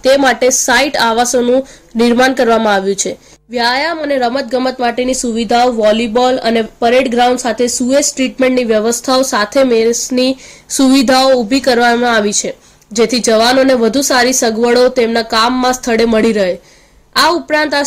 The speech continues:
સ્ટેશન ખાતે પંચોતેર ઇન્ટુ પંચોતેર મીટરનું હેલિપેડ પણ બનાવવામાં આવ્યું છે.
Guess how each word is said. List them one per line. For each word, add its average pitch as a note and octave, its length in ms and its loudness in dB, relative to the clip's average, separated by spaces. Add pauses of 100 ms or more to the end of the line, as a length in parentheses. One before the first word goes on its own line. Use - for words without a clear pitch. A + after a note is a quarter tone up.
સ્ટેશન C#4 440 0
ખાતે B3 280 2 (520)
પંચોતેર C4+ 500 0
ઇન્ટુ C#4 300 -2
પંચોતેર C4 520 0
મીટરનું B3 500 0
હેલિપેડ A#3+ 420 0
પણ C4 160 0
બનાવવામાં G#3+ 460 2
આવ્યું F#3+ 320 -2
છે. - 160 -8